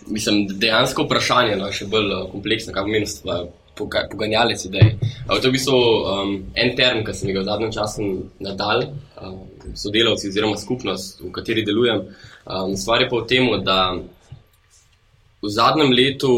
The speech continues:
posebej mogoče v dveh letih ali pa še dveh pa pol, ehm, odkar sem ratal vpet v to, ehm, Slovenija Coworking iniciativo, se pravi iniciativo, ki je želela vzpostaviti nek, ehm, mogoče prvi ali pa enega izmed večjih ali pa oziroma bazičnih teh skupnostnih prostorov v Sloveniji, se na področju Ljubljane,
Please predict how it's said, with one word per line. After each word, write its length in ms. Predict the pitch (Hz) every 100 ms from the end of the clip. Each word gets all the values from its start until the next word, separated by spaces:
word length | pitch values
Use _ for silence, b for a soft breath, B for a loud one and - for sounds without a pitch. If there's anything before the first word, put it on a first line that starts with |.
| 117 98
posebej 280 | - 123
mogoče 300 | 117 117 117
v 80 | 104
dveh 220 | 101 127 -
letih 400 | 110 113 123 -
ali 180 | - 95
pa 100 | 98
še 160 | - 98
dveh 220 | 113 113
pa 80 | 95
pol, 320 | 113 117 - 107 B B B
ehm, 720 | - 95 95 95 95 92 87
odkar 240 | 92 120 120
sem 160 | 113
ratal 540 | 107 107 - 120 107 101
vpet 340 | 107 117 110
v 180 | 98 95
to, 160 | 95 101 90
ehm, 160 | 87 92
Slovenija 380 | - 107 113 101
Coworking 420 | 110 113 - 101
iniciativo, 520 | 98 92 98 147 117
se 120 | 101
pravi 180 | 104 104
iniciativo, 600 | 104 98 95 113 101 95
ki 160 | 95 110 101
je 100 | 95
želela 280 | 95 101 98
vzpostaviti 680 | 95 - - - 98 95 95
nek, 160 | 92 -
ehm, 400 | _ _ - 90
mogoče 300 | 95 90 - - -
prvi 380 | 123 117 98
ali 120 | 92 95
pa 80 | 101
enega 160 | 101
izmed 280 | 95 101 95 - B B B
večjih 440 | 98 110 113 107 98
ali 100 | 92
pa 80 | 101
oziroma 280 | 107 101
bazičnih 580 | 98 110 117 113 104 95
teh 140 | 110 104
skupnostnih 500 | 123 117 104 - -
prostorov 480 | - - 107 98
v 140 | 95 101
Sloveniji, 440 | - 104 127 120
se 140 | - -
na 80 |
področju 400 | 95 98 107 -
Ljubljane, 400 | 92 98 123 135